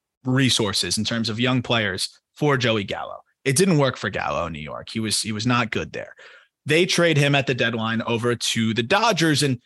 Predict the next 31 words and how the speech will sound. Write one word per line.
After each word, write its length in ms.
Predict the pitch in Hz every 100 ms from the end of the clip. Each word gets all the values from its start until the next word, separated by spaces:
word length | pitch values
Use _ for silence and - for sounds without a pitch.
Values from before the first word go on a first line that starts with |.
| _ -
it's 140 | 131
only 220 | 277 294
been 140 | 240 226
eight 240 | 220 151
games, 440 | 139 104 98 107
but 320 | - 170 151 -
it 140 | 170 175
is 180 | 196
worth 220 | 170 185 165
noting 400 | 147 123 131 127
that 180 | 120
in 140 | 123 131
those 220 | 135 123
eight 200 | 135 123
games, 580 | 147 113 104 107 - - _ _
he 220 | - 151
is, 320 | 147 127 - - _ _ _
has 140 | 131 127
an 60 |
O 80 | 139
P 200 | - 139
S 340 | 127 - - - -
of 120 | 113
a 20 |
thousand. 360 | - 101 - - _ _ _ _ -
Uh, 160 | 127 110
he 300 | 123 143 156
was 100 | 147
hitting 240 | 151 156 135
one 160 | 143
fifty-nine 640 | 127 131 - 123 98 80